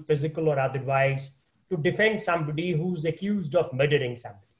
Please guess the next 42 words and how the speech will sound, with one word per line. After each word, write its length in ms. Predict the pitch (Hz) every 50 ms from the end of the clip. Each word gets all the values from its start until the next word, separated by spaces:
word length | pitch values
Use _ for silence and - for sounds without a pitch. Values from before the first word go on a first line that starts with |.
| _ _ _ _ _ _ _ _ _ _ _ _ _
So 240 | _ - - 262 269
that 260 | 262 277 269 240 190
one 300 | 180 196 233 269 277 262
doesn't 340 | 269 254 254 247 285 269 226
walk 380 | 156 156 185 226 262 247 247 233
into 320 | 233 226 220 240 233 226
a 120 | 214 185 -
court 220 | - 214 220 214
of 160 | 220 190 - -
law 380 | 180 175 180 185 190 196 202
or 80 | 175 160 151
defending 420 | 175 151 185 196 196 185 185 175
somebody 800 | 156 - 156 147 151 147 156 143 147 151 151 151 147 - - - _ _ _ _ _ -
with 180 | 151 196 190 170
any 240 | 185 190 226 240
amount 400 | 226 202 185 180 185 196 202 202
of 140 | 208 202 -
emotional 540 | 175 160 165 170 165 160 - 220 214 208 208
baggage. 640 | 156 135 139 139 135 147 127 107 - - - - _ _ _ _ _ _ _ _ _ _ _ _ _ _ _ _ _ _ _ - - - - -
It's 200 | - 196 - -
very 320 | - 127 165 208 254 240 208
important 520 | 196 185 - 214 208 208 214 226 220 214
for 160 | - 208 190
a 60 | 185 170
lawyer 460 | 151 151 156 160 165 180 214 233 - - - _ _ _ _ _ _ -
that 300 | 156 180 190 185 170 170
when 140 | 185 190
he 140 | 190 190 202 160
steps 420 | 196 - - 220 214 214 - -
his 180 | 196 175 147 -
foot 380 | - - 214 214 220 - - - - _ _ _ _ _ _
in 180 | - 202 185 196
a 60 | 180
court 300 | - - 180 196 196 -
of 180 | 208 180 - -
law 460 | 175 165 175 180 185 196 208 208 -
or 200 | - 170 175 175
is 100 | 170 156
engaged 680 | 160 165 165 160 156 170 190 214 220 202 185 156 147 143
by 160 | 156 170 160
a 180 | 160 156 147 151
client, 540 | - 156 160 151 151 160 165 175 180 175